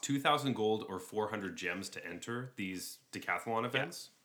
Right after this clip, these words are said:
Speaker 1: That's amazing. Those are just, like, some of the regular random events they used to do, or, like, Friday Night Magic stuff. It's not gonna be the same amount of, like, the cost for an arena open is much steeper.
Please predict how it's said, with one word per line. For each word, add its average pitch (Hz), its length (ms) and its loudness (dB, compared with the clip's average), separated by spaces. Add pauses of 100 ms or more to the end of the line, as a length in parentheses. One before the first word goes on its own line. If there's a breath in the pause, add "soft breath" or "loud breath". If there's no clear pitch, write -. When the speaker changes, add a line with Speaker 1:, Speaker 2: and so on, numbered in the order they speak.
(760)
Speaker 1:
That's 135 220 4
amazing. 98 440 0
Those 165 200 6
are 226 40 4
just, 214 180 0
like, 185 240 4
some 143 200 2
of 143 80 4
the 120 80 2
regular 98 580 0
random 90 540 0
events 95 320 -4
they 98 100 -2
used 92 260 -4
to 92 60 -14
do, 92 220 -6
or, 90 140 -6
like, 85 180 -6
Friday 92 280 0
Night 90 160 0
Magic 87 300 -2
stuff. 147 360 -2 (580 soft breath)
It's 123 200 0
not 139 240 6
gonna 143 140 4
be 127 140 4
the 113 100 2
same 110 540 2
amount 98 360 2
of, 90 160 -6 (240)
like, - 360 -6 (480 soft breath)
the 113 80 0
cost 113 520 6
for 123 220 2
an 110 60 6
arena 104 320 2
open 151 440 0 (380)
is - 300 -2 (120)
much 113 440 4
steeper. 87 520 -4